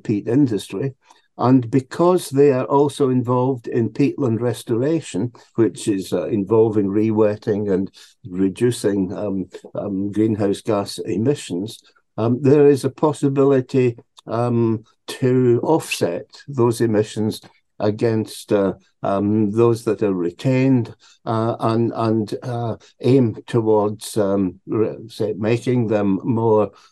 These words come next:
uh, let's say, um, sustainable or, or, um, zero, zero, um, greenhouse gas emissions, um, emitting.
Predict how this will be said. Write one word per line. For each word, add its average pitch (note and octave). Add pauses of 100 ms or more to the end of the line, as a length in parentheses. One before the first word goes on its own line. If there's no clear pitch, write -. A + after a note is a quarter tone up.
(100)
uh, G2+
let's G#2
say, G2+ (260)
um, G#2 (160)
sustainable G#2+
or, G2+ (140)
or, A2 (320)
um, G2
zero, G#2
zero, G2 (140)
um, G#2 (340)
greenhouse G2
gas F#2
emissions, F2
um, F#2
emitting. F2